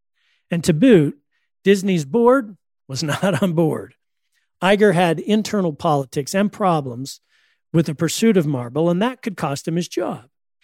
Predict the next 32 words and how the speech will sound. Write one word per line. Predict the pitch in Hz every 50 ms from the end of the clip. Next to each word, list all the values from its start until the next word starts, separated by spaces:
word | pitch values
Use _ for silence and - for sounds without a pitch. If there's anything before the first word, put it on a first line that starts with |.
| _ _ _ _ _ -
And | 156 156 151
Disney | 156 254 269 208 196 214 196 190 185 190
would | - 180 175 165 147
want | 160 175 170 165
the | 170
company | 151 - - 185 165 - 175 165 160 180
outright | 185 196 233 240 233 185 165 151 143 160 156
without | 151 147 135 190 196 214 -
complications | - 208 190 156 196 160 - 180 175 160 - - 175 139
of | 170 156 131
bringing | 143 165 165 165 160 160 160 151 143
Marvel | 147 151 151 151 151 147 160
management | 151 160 185 214 240 233 202 147 143 143 143 151 156
along | 151 156 160 170 175 185 196
with | 220 262 254
the | - 175
company, | 147 - 160 143 135 160 160 180
and | 190 202 202 226
that | 262 285 269
would | 214 170 143
be | 135 139
difficult. | 127 135 127 120 - 143 - 135 139 - _ _ _ _ _ _ _ _ _ _ _ _
So, | - - - - 180 156 120 87 - _ _ _ _ _ _ _ _ _ _ _ -
Bob | - 170 185 220 202
Iger | 214 180 165 151 139 143 143 151 143
tried | - - 170 170 190 175
to | 208
arrange | 220 196 185 180 180 185 175 151
a | 175
meeting | 165 175 196 196 165 143
with | 143 156 - -
Marvel. | 233 262 240 214 160 120 110 - -